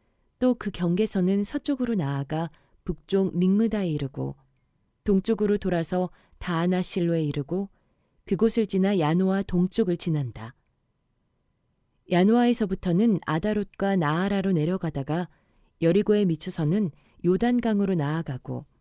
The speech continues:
또 답부아에서부터 서쪽으로 가서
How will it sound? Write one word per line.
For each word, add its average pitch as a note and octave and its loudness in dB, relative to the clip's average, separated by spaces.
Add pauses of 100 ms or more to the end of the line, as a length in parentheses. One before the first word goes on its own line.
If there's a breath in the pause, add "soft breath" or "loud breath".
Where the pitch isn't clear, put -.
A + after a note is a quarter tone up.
(560)
또 B3+ 2
답부아에서부터 F#3+ -2
서쪽으로 B3+ -4
가서 F#3+ -6